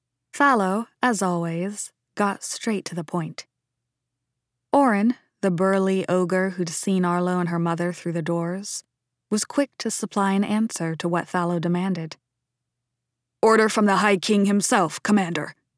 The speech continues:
Effective immediately, the palace is closed until tomorrow morning." "But why?"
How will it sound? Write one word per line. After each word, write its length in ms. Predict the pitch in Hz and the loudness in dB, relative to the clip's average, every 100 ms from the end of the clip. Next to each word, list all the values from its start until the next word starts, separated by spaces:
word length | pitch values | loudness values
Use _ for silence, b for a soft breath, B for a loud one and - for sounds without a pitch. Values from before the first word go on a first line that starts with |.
| - | -6
Effective 400 | 165 151 - 220 | 0 0 2 2
immediately, 720 | 233 262 254 208 202 233 285 b b - | 6 6 6 2 2 2 0 b b -12
the 100 | 131 | -2
palace 540 | 185 190 311 226 - | 2 4 4 0 0
is 180 | 233 226 | 0 0
closed 580 | - 233 196 190 233 - | 0 2 4 4 2 0
until 280 | 190 185 190 | 0 2 2
tomorrow 360 | 202 196 208 214 | 4 4 4 4
morning." 440 | 202 190 151 - _ _ _ _ _ _ _ _ _ _ _ _ - | 4 2 -4 -12 _ _ _ _ _ _ _ _ _ _ _ _ -2
"But 240 | 202 262 | 2 2
why?" 680 | - 214 240 294 233 - - | 0 2 4 4 2 -2 -10